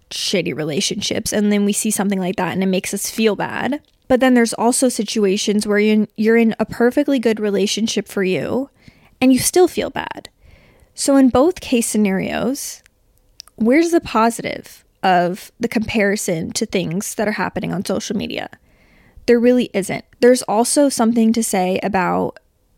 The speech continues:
these trending things, which everybody knows that a boyfriend doing a cute gesture for a girlfriend, that's gonna go wild. That's gonna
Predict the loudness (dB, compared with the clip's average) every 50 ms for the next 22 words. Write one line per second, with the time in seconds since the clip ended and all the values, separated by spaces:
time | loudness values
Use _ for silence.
0 | _ _ _ _ _ _ -2 0 0 0 0 -2 -4 -6 -8 -4 0 0 2 4
1 | 4 4 4 4 2 2 -2 -2 -4 -4 -4 -4 -6 -10 -12 -10 -10 -10 -4 -2
2 | -2 -2 -2 -4 -8 -10 -12 -20 -20 -20 -6 _ 0 0 2 2 2 4 4 4
3 | 2 2 0 -4 -8 -10 -10 -10 -10 -12 -14 _ _ -6 -2 0 0 0 0 0
4 | 0 0 2 2 2 2 2 2 0 2 2 2 0 0 0 0 0 0 -2 -2
5 | -2 -4 -4 -2 -4 -4 -2 -2 -2 -4 -2 -4 -4 -2 -2 -2 -2 -2 -2 -2
6 | -2 -2 -2 -4 -4 -2 -2 -4 -2 0 2 2 0 0 -2 -2 0 0 2 2
7 | 2 2 2 0 0 0 -2 -2 -4 -6 -8 -12 -10 -4 -2 -2 -2 -2 -2 0
8 | 2 2 2